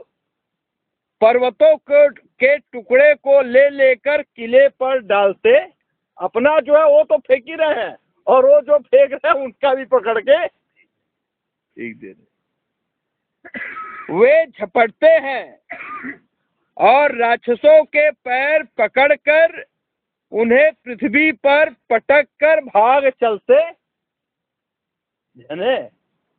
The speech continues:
जब मारत हैं तो उन्होंने गिर जाते हैं, तो उनका पैरवा पकड़ के पटक के फिर भाग जाते हैं और फिर ललकारते हैं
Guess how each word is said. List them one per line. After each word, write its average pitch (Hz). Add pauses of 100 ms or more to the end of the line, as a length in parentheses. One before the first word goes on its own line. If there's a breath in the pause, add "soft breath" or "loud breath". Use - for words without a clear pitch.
(400)
जब 190
मारत 196
हैं 226
तो 226
उन्होंने 220
गिर 247
जाते 277
हैं, 269
तो -
उनका 175
पैरवा 196
पकड़ 220
के 247 (180)
पटक 208
के 226 (380)
फिर 233
भाग 196
जाते 156
हैं - (3750)
और 285
फिर 311
ललकारते 277 (120)
हैं 220